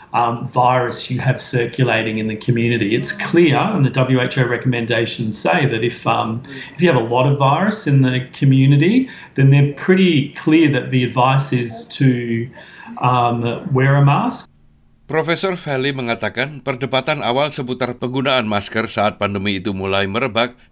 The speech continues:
Speaker 2: didorong oleh dua faktor utama.
Speaker 1: One was the uncertainty of, um, how masks worked in a community setting, and the other driver was, of course, we didn't think we had enough masks for the frontline health workers that needed masks.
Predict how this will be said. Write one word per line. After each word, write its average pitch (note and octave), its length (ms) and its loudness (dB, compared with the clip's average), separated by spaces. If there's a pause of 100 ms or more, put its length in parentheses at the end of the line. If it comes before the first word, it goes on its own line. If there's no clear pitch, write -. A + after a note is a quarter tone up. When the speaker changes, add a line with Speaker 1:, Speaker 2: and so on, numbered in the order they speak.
Speaker 2:
didorong B2 400 0
oleh F#2+ 240 -2
dua F#2 320 -2
faktor F#2+ 320 -8
utama. F#2+ 640 -2 (260)
Speaker 1:
One E3 140 2
was D#3+ 160 2
the C#3+ 80 0
uncertainty C3 960 2
of, A2+ 320 -6 (400)
um, A#2 400 2 (240)
how B2+ 400 2
masks B2 480 0
worked A#2 560 0
in C3 80 4
a A2 80 -2
community C3 560 4
setting, F#3 480 0 (240)
and C#3+ 160 6
the C3 80 6
other D3 240 2
driver B2 560 0 (160)
was, B2 160 0
of - 80 -6
course, C3 400 -2 (320)
we C#3 160 4
didn't C3 240 0
think A#2 160 -2
we A#2 80 -2
had A#2 160 -4
enough A2 320 -4
masks A#2+ 480 -2
for C#3 80 -4
the G#2+ 100 -6
frontline A2+ 640 -2
health A#2 320 -4
workers G#2 480 -6
that - 160 -4
needed A2+ 400 -2
masks. G#2+ 480 -2